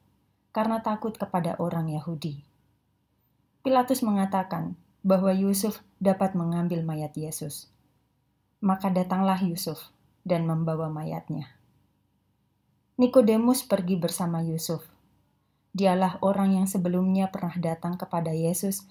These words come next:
serta berbicara dengan dia pada waktu malam. Ia membawa campuran minyak mur dan gaharu, beratnya kira-kira tiga puluh kilogram. Kedua orang itu mengambil mayat Yesus.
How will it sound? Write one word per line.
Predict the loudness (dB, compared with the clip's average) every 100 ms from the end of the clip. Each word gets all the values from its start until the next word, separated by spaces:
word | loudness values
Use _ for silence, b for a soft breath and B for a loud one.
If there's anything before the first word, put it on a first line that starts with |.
| B B B
serta | -6 -4 -4 -2
berbicara | -4 -6 -6 -4 -2 -2
dengan | 0 0 0
dia | 0 0 0
pada | -4 -4
waktu | -6 -8 -8
malam. | -6 -8 -12 -16 -20 _ _ _ _ _ _ _ _ _ 2
Ia | 2
membawa | 4 2 2 2
campuran | 0 -2 -2 -2 2 2
minyak | 2 -2 -2
mur | 0 0 -2
dan | -4 -4 -4
gaharu, | -4 -2 -4 -6 -10 _ _ _ _ _ _ -2
beratnya | 2 2 2 0
kira-kira | 0 -4 -2 -2 -2 -2
tiga | -4 -6
puluh | -6 -8 -6
kilogram. | -8 -8 -4 -4 -2 -6 -8 _ _ _ _ _ _ _ _ _ _ _ _ _ _ _ _ _ _ -2
Kedua | 4 6 6 4
orang | 2 0
itu | 0 2 2
mengambil | 2 0 -2 -4
mayat | -4 -6 -6
Yesus. | -6 -6 -8 -10 -12